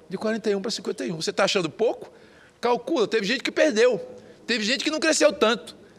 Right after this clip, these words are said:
Claro, se fosse de cinquenta e um para duzentos ou de duzentos para duzentos e cinquenta, você olhava e disse, "Bom, mas é um bom número." Mas para o nosso partido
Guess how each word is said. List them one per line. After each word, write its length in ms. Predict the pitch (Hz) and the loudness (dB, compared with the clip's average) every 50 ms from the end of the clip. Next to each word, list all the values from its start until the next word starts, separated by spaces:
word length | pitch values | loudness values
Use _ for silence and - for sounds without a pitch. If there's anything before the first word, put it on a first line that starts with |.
| - | -4
Claro, 320 | - 247 247 269 277 220 175 | 0 2 4 4 4 4 2
se 160 | - - 196 | -2 -4 -4
fosse 380 | - - 214 226 214 - 202 | -2 0 0 2 2 0 -2
de 460 | 190 151 170 196 185 170 160 147 117 - - - - - | -2 -2 0 0 2 2 2 0 -2 -6 -12 -20 -20 -10
cinquenta 600 | - - - - 220 196 - - 220 220 - 208 | -6 -4 -2 -2 -2 -2 0 0 0 2 2 2
e 80 | 190 185 | 2 2
um 80 | 190 180 | 2 0
para 140 | 185 165 | 0 0
duzentos 680 | 143 123 120 - - 170 220 233 165 - 127 104 - - - - | 0 -2 -2 -2 0 2 2 2 0 -2 -6 -8 -10 -10 -8 -4
ou 100 | - 165 | -2 0
de 80 | 190 196 | 0 0
duzentos 540 | 170 165 143 113 131 170 180 - 117 110 | 0 -2 -2 -2 0 -2 -2 -2 -4 -6
para 240 | - 147 143 139 131 | -2 2 2 4 2
duzentos 320 | 120 120 127 110 151 147 - | 2 0 -4 -6 -4 -4 -4
e 20 | |
cinquenta, 560 | - 117 - - 175 214 226 - - 135 - - - - - - - | -6 -6 -2 0 0 0 0 0 0 -2 -2 -4 -8 -20 -20 -16 -10
você 200 | - 147 - - | -6 -4 0 2
olhava 260 | 185 160 143 165 190 | 2 4 4 4 2
e 20 | 196 | 2
disse, 120 | - - | 0 -2
"Bom, 140 | - - 151 | -4 -4 -4
mas 180 | 127 113 107 127 | -4 -2 -2 -2
é 40 | |
um 100 | 160 170 | -2 -2
bom 100 | 147 151 | -2 -2
número." 320 | 123 113 113 104 92 82 - - - - - - | -2 -2 -2 -2 -2 -4 -4 -6 -14 -20 -18 -14
Mas 200 | - 87 - - - _ _ _ | -10 -8 -8 -8 -10 _ _ _
para 200 | - 143 170 180 | 0 0 0 0
o 60 | 165 143 | -2 -2
nosso 220 | 151 147 - - | -4 -6 -4 -4
partido 600 | - 117 - - - - 190 226 214 190 269 233 | -6 -6 -6 -6 -6 -6 -4 -4 -4 -6 -8 -10